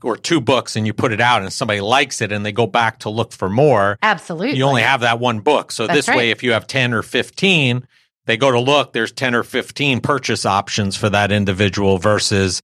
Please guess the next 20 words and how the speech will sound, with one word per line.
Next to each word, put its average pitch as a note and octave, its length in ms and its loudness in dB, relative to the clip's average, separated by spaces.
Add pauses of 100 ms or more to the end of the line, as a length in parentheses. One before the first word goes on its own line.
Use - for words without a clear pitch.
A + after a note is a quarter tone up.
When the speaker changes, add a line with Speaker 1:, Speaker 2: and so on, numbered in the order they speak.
Speaker 1:
just - 220 0
one A2 180 2
or F#2+ 80 0
two. G#2+ 420 0
Speaker 2:
That's G3+ 300 0
right. A3+ 200 2
And E3 120 -2
the E3+ 60 4
more F3 200 4
you G3 140 0
build F#3 300 2
on G3+ 160 2
it, F#3 160 -4
the E3+ 80 2
more E3 240 2
read E3+ 240 -2
through F#3 180 -2
you E3+ 240 0
get. E3 560 0
And D#3+ 640 2